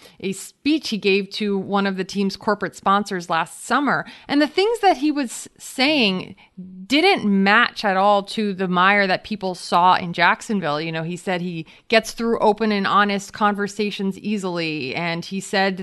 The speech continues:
that, you know, if a player's underperforming, don't tell him he's a bad player. He's an N F L player. And the message at the time was well received in the room because, you know, he still has the ability to engage and captivate a room. But that's as three-time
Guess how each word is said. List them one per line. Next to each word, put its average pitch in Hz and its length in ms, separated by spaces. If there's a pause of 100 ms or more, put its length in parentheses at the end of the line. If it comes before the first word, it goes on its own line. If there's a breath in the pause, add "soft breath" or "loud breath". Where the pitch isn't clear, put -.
that, 180 440 (320 loud breath)
you 214 60
know, 202 120
if 190 80
a 196 60
player's 240 480
underperforming, 202 800
don't 202 200
tell 214 180
him 208 80
he's 196 160
a 175 40
bad 185 300
player. 180 260
He's 175 160
an 175 100
N 214 160
F 208 140
L 190 160
player. 139 380 (340 loud breath)
And 247 140
the 247 40
message 320 360
at 285 80
the 233 80
time 392 320
was 262 140
well 226 180
received 233 460
in 220 80
the 190 80
room 247 300
because, 220 360 (240 soft breath)
you 370 80
know, 349 60
he 302 100
still 165 240
has 196 180
the 220 120
ability 185 400
to - 160
engage 170 400
and 165 100
captivate 165 540
a 151 60
room. 269 340
But 220 160
that's 294 240
as 226 280
three-time 220 800